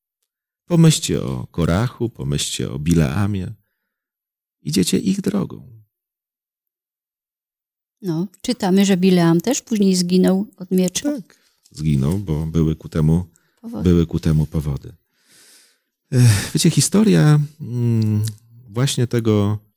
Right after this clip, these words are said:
Speaker 1: Lota, o której wspomnieliśmy, może być obiektem, nad którym się trochę zatrzymajmy, wiecie, bo, bo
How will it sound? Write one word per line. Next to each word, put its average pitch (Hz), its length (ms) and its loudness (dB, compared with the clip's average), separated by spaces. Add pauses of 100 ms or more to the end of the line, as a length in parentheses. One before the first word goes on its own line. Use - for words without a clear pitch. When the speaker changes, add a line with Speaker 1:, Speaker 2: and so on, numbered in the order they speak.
(100)
Speaker 1:
Lota, 92 420 2
o 71 60 -4
której 78 280 -4
wspomnieliśmy, 78 840 -2 (400)
może 202 200 0
być 165 180 -2
obiektem, 113 500 -2
nad 104 160 -4
którym 95 240 -10
się 92 340 -4 (360)
trochę 92 260 -4
zatrzymajmy, 73 640 -4
wiecie, 73 280 -8
bo, 80 220 -2 (960)
bo 80 420 -2